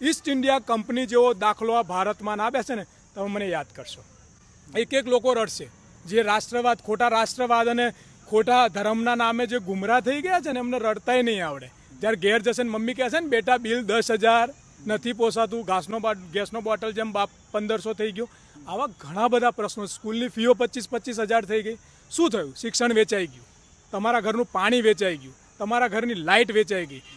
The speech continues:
તમારો રોજગાર વેચાઈ ગયો, તમારું સરકારી નોકરીઓ ગતી રહી. હવે રહ્યું શું? તો કયો રાષ્ટ્રવાદ? એટલે તમને સવાર ઉઠીને હિન્દુ મુસ્લિમ, પાકિસ્તાન, સૂટ બૂટ મેં આયા કનૈયા,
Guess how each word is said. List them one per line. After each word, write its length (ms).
તમારો 340
રોજગાર 580
વેચાઈ 360
ગયો, 220
તમારું 640
સરકારી 460
નોકરીઓ 720
ગતી 300
રહી. 160
હવે 200
રહ્યું 340
શું? 220
તો 100
કયો 200
રાષ્ટ્રવાદ? 500
એટલે 140
તમને 260
સવાર 380
ઉઠીને 260
હિન્દુ 300
મુસ્લિમ, 480
પાકિસ્તાન, 720
સૂટ 220
બૂટ 260
મેં 260
આયા 220
કનૈયા, 540